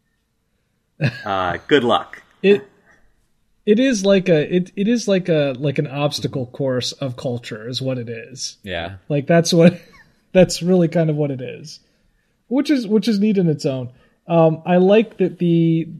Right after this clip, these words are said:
Speaker 2: okay, so the essential components that you need, you know, while you're skydiving and trying to serve tea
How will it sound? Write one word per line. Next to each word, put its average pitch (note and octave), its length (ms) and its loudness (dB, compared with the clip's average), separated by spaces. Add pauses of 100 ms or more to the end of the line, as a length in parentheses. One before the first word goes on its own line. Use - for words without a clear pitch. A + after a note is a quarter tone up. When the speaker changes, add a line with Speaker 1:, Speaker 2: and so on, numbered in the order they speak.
Speaker 2:
okay, E3+ 300 2
so D#3+ 240 2
the D#3+ 200 2
essential G3+ 360 2
components D#3+ 580 0
that D3 140 0
you D3 120 -4
need, D3 480 -2
you D#3 140 -4
know, C#3 80 -2
while C#3 180 0
you're D3 100 0
skydiving C#3 640 -2
and C3+ 80 -6
trying C#3+ 260 -2
to C3 60 -8
serve C3+ 260 -4
tea B2 340 -6